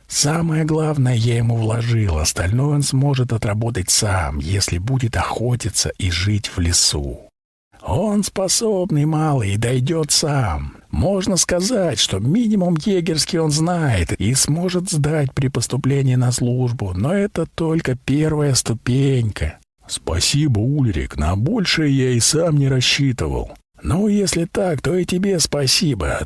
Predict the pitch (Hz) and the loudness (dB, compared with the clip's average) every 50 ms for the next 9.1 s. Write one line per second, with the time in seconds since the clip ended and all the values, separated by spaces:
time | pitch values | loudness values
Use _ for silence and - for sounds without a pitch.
0 | - - 196 226 269 233 214 226 247 214 202 180 175 180 - - 185 185 185 - | -4 -2 -2 0 0 2 2 2 2 2 2 0 0 -2 0 0 0 0 -2 -2
1 | - 220 190 185 185 180 170 175 165 - 214 185 - - 160 165 151 156 147 - | -2 -2 0 0 0 0 0 0 -2 -2 -4 -4 -4 -2 -2 -2 0 -2 -2 0
2 | 143 147 147 147 151 - 175 170 170 143 113 87 73 71 67 - - 135 160 190 | 0 0 0 0 0 0 0 0 2 0 0 0 -2 -2 -2 0 0 0 0 0
3 | 226 226 214 202 180 175 170 156 - - - - 180 190 196 175 170 170 151 135 | 0 0 0 0 0 0 0 0 0 -2 -2 -2 -2 0 0 0 0 0 0 0
4 | - - - 147 139 135 127 127 143 160 160 147 147 160 139 - 127 127 131 120 | 0 0 0 0 0 2 2 2 2 2 2 0 0 0 -2 0 0 0 0 0
5 | 131 135 139 143 139 139 131 117 107 - - 127 127 127 123 117 110 - - 85 | 2 2 2 2 2 2 0 0 -2 -2 -2 -2 0 0 0 -2 -4 -4 -6 -8
6 | 76 71 - - - 127 127 - 180 180 156 143 - - 165 160 156 160 143 135 | -8 -10 -12 -8 -6 -4 -2 0 0 0 -2 -2 -4 -6 -6 -4 0 0 0 0
7 | 127 - - 123 120 127 127 117 110 131 175 320 294 - - - 147 139 135 123 | 0 0 0 0 2 2 0 0 -2 -2 -2 -2 -2 -2 -2 0 0 2 2 2
8 | 127 131 127 120 113 107 107 104 107 117 110 107 110 - - - 78 69 - - | 0 0 0 -2 -2 -2 -2 0 0 0 0 -2 -2 -4 -4 -4 -4 -8 -12 -14
9 | - | -18